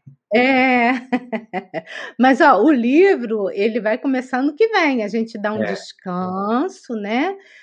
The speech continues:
Speaker 1: E aí, ano que vem, a gente retorna com o estudo dos livros de Manuel Flamengo de Miranda.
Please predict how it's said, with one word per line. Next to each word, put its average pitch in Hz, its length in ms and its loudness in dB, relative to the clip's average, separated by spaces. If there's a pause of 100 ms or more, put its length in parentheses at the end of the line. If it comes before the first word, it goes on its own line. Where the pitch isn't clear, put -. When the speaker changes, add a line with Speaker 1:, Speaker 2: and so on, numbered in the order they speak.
(200)
Speaker 1:
E 202 140 -2
aí, 196 300 -2
ano 196 220 -6
que 202 160 -8
vem, 190 440 -4
a 311 60 -2
gente 269 280 -4
retorna 254 480 -2
com 254 200 -4
o 240 60 0
estudo 247 640 -4
dos 320 280 0
livros 247 460 -2
de 277 80 -4
Manuel 277 420 0
Flamengo 226 420 -2
de 226 80 -6
Miranda. 226 520 -4